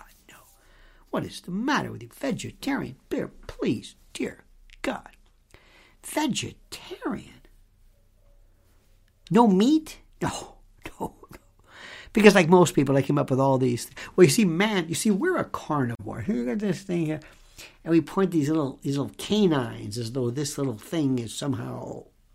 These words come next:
uh, you know, indicative of some flesh-ripping, you know, some, some wolf or something. And, and this justifies,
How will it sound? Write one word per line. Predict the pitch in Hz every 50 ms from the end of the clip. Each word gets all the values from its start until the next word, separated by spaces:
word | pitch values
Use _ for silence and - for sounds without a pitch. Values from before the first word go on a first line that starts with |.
| - _ - - - -
uh, | - - _ _ _ _ _ _ -
you | 185 165
know, | 139 - - - - - - - _ _
indicative | - 139 131 123 170 160 - 151 143 131 120
of | 131 113 -
some | - - 135 120 110 - - - - - - _ _ _ _ _
flesh-ripping, | - - - - - 175 170 156 - - - 135 139 147 143 143 151 139 131 127 123 123 120 120
you | 127 139
know, | 127 123 - 107
some, | 110 - - 135 127 123 120 117
some | 117 131 120 117 117 117
wolf | 120 131 143 147 - - - - -
or | 131 117
something. | - - 131 110 113 120 113
And, | 117 110 - - - - - _
and | 117 127 123
this | 170 180 156 - -
justifies, | - - 156 147 135 - - 127 - 131 123 120 117 110 104 -